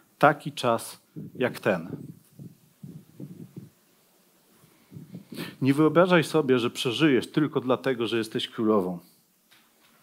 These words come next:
To prawda, jeśli zaryzykujesz, możesz wszystko stracić. Ale jeśli nie zaryzykujesz,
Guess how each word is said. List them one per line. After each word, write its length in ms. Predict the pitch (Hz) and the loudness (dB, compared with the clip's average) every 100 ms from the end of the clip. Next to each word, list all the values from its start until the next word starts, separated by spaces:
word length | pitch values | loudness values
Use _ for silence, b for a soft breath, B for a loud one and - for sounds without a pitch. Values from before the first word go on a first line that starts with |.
| _ b b b b b b b | _ b b b b b b b
To 100 | 175 | 4
prawda, 340 | 214 151 101 | 8 8 8
jeśli 260 | 117 135 185 | 2 2 4
zaryzykujesz, 880 | 165 160 147 160 175 170 185 - - _ _ _ _ _ _ _ _ | 6 6 4 4 8 8 6 -2 -10 _ _ _ _ _ _ _ _
możesz 380 | 170 180 151 - | 6 6 6 0
wszystko 360 | - 147 - 135 | -2 -2 -2 -2
stracić. 600 | - 113 - 95 - - _ _ _ _ _ _ _ _ _ _ _ _ _ _ _ _ - - | 4 4 4 -8 -12 -16 _ _ _ _ _ _ _ _ _ _ _ _ _ _ _ _ 0 8
Ale 160 | 127 | 8
jeśli 300 | 123 - 123 | 8 4 2
nie 180 | 123 180 | 6 8
zaryzykujesz, 800 | 165 131 110 - 113 98 - | 8 6 2 0 0 0 -2